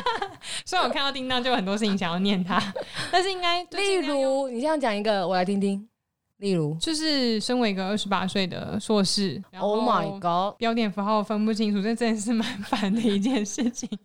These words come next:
Speaker 2: <laughs>
Speaker 1: 哎，我觉得我有进步哎，我，
Speaker 2: 真的有进步。
Speaker 1: 我，我觉得我的进步点是来自于我从没有意识到有意识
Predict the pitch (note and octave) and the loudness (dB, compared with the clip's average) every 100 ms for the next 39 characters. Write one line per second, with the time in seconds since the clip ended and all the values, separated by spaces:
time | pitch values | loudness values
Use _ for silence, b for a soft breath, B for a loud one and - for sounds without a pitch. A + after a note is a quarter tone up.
0 | _ E4+ - - - F#4 C#4 G#3 C4+ G4+ | _ -2 -2 -4 -2 2 2 0 0 0
1 | G4+ A#3+ F#3 D4+ A3+ F#3+ A#3+ E3+ B2 G#2+ | 0 0 0 0 2 2 2 2 2 0
2 | - A#3 D3 G#3 G3+ A3+ C4 B3 A#3+ F3+ | 0 0 2 2 2 0 0 0 -2 -2
3 | G#3 A3 B3+ C#4+ D4+ C4+ G#3 F#3+ B3+ A#3+ | -2 0 2 2 2 0 0 0 0 2
4 | A3+ F#3+ D3 F#3 F#3 D3 D3+ F#3 E3 D#3 | 2 2 0 0 2 2 0 2 2 2
5 | D#3+ - F3 D#3+ E3 F#3+ G3+ D3+ F#3+ E3+ | 0 0 0 0 0 0 0 0 -2 0
6 | D#3+ D3 E3 D3+ G2 G2+ D3 - - B2+ | 0 2 2 2 -2 -6 -4 -2 -2 -4